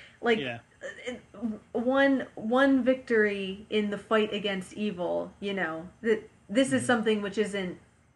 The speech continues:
Speaker 1: defeatable, that this is something which is always gonna be part of the world, at least
Speaker 2: Yeah.
Speaker 1: this world and humanity
Speaker 2: Yeah.
Speaker 1: as we know it. Um, and it's, you just get that sense that it's out there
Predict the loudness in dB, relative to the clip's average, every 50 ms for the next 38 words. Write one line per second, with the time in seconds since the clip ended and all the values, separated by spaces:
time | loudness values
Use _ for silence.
0 | -20 -8 -6 -6 -4 -2 -2 -2 0 0 -2 -4 -4 -4 -4 -4 -4 -4 -4 -2
1 | -4 -4 -6 -6 -4 -4 -4 -4 -4 -4 -4 -4 -6 -6 -6 -6 -4 -2 0 0
2 | 0 -2 -4 -4 -4 -4 -4 -4 -6 -6 -4 -2 -2 -2 -2 -2 -4 -6 -6 -6
3 | -10 -14 -20 _ _ _ _ -4 -2 -2 -2 -2 -2 -4 -4 -6 -8 -10 -14 _
4 | _ -6 -4 -2 0 0 -2 -2 -4 -10 -18 -16 -14 -12 -12 -12 -12 -6 -4 -2
5 | -2 -2 -4 -6 -6 -4 -4 -4 -6 -8 -10 -14 _ _ _ -6 -6 -4 -4 -4
6 | -6 -10 -14 -20 _ _ _ _ _ -16 -8 -6 -2 0 2 2 2 2 2 0
7 | 0 0 0 -2 -2 -4 -4 -4 -2 -2 -2 -2 -2 -2 -4 -6 -8 -12 -18 _
8 | _ -20 _ _ _ _ _ _ -2 0 0 0 0 -2 -2 -2 0 2 2 2
9 | 0 -2 -6 -10 -8 -4 -2 -2 0 -2 0 0 -2 -2 0 -2 -2 -2 -2 -4
10 | -4 -4 -6 -6 -6 -4 -4 -4 -6 -10 _ _ _ _ _ _ _ _ _ _
11 | _ _ -2 -2 -2 0 -2 -4 -4 -4 -8 -10 -10 -8 -8 -8 -10 -12 -14 -18